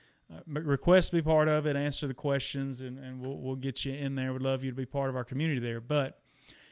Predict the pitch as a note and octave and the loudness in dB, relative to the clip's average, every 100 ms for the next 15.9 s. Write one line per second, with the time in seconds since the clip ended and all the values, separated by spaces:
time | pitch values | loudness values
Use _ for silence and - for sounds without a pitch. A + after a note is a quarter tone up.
0 | _ _ - D3+ D3 D3+ E3+ E3+ D3+ - | _ _ -2 0 2 2 2 0 0 -4
1 | C#3 D#3 C#3+ C3+ C#3 C#3 B2+ - C#3+ E3+ | -4 -4 -2 -2 -2 -2 -4 0 2 4
2 | D3+ C3 B2+ C3 C3 C#3 C#3+ D3+ C#3+ C#3+ | 2 0 0 0 -2 -4 -2 0 0 0
3 | C#3 B2+ C3+ D3 D#3 E3+ E3+ E3 E3 D3+ | 0 -2 -4 -4 -2 -2 0 0 0 0
4 | D3 C3+ B2 D3+ C#3+ C3 - E3 F3 D3 | -2 0 0 0 0 0 2 4 4 4
5 | C3+ C3+ C#3 D3 C3+ C3 D3 D3 C#3+ C3+ | 0 0 0 0 -2 -2 -2 -2 -2 -2
6 | C3 D3 E3+ F3 E3+ - C#3+ C3 C#3 E3+ | -2 -2 0 0 0 -2 -8 -6 -8 -8
7 | E3 _ _ _ B2+ A#2+ C#3+ C3 G#2+ B2 | -12 _ _ _ -8 -2 -2 -2 -4 -8
8 | A2+ B2 D3+ D3 A#2+ - D3+ C#3 C3 - | -8 -6 -6 -6 -6 -6 -6 -6 -8 -12
9 | - - _ _ _ _ D3 C#3+ - D3 | -14 -16 _ _ _ _ -6 -4 -4 -2
10 | C#3+ C3+ D3+ D3+ - C#3 C3+ C3+ C#3+ C3 | -2 -2 -2 -4 -6 -4 -4 -4 -4 -4
11 | C3 E3 E3+ _ _ _ _ - B2 - | -2 -2 -6 _ _ _ _ -10 -4 0
12 | C#3+ C#3 C#3 B2+ D#3+ D#3+ C#3+ - D3+ D3 | 2 2 0 -2 0 2 0 0 0 0
13 | C#3+ C#3+ C#3+ C#3+ C3+ D3 C#3+ - C#3+ C3+ | 0 2 2 2 0 -2 -4 -4 -4 -4
14 | D#3 - C#3+ C3+ C3 B2+ C#3 C#3 C#3 C#3 | -8 -6 -2 -2 -2 -2 0 0 2 4
15 | C#3+ C#3 C3+ C3+ B2 B2+ C3 C3 B2+ | 4 2 0 0 -2 -4 -4 -6 -10